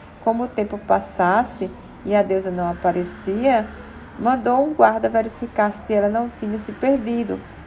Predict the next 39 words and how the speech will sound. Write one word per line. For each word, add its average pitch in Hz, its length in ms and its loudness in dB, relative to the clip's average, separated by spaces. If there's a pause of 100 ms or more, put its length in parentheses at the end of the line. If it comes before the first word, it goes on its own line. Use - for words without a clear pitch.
nos 302 140 -8
corredores 247 640 4
do 202 80 -6
palácio. 170 680 2 (460)
Quando 202 160 2
o 196 60 -2
guarda 233 280 4
retornou 233 480 0
dizendo 202 380 -2
que 196 140 -4
não 196 100 0
havia 180 300 0
ninguém, 202 480 -2 (340)
o 370 80 2
rei 226 320 2
o 220 60 -2
matou. 196 580 0 (640)
Mais - 360 2
tempo 185 340 -4
se - 160 -10
passou 262 640 2 (340)
e - 60 -2
Cotes 285 420 6
mandou 269 360 2
um 254 40 -2
segundo 226 460 -2
guarda. 180 480 4 (380)
O - 20 -2
guarda 311 240 6
também 339 400 4
disse 214 260 0
que 220 120 0
não 214 140 4
havia 208 340 4
ninguém 190 440 -2 (140)
e - 40 -6
morreu 214 540 0
também. 180 420 0 (480)
Quando - 240 4